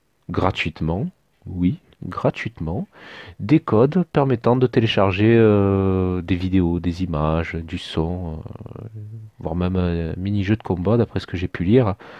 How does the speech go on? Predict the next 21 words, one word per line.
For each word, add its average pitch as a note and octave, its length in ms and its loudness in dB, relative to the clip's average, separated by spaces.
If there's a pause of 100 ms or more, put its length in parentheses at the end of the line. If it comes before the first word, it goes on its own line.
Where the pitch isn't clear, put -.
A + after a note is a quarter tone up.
(720)
euh, F#2+ 920 2
sur - 260 -2
l'univers A#2 520 4
Final A2 260 0
Fantasy. F2+ 460 -2 (960)
Donc E2 160 2
bon, F2+ 200 -2 (120)
c'est - 200 4
sympa, A2 580 6 (840)
hein, G#2 220 0 (400)
mais F#2+ 220 4
bon, F2+ 180 2 (380)
nous A2+ 220 2
honnêtement, A2 1400 4
on F#2 60 -4
s'en F#2+ 180 2
fout G#2+ 240 2
un - 20 -2
peu, F#2+ 360 0
hein, F2 120 -4
n'é-, E2 380 -4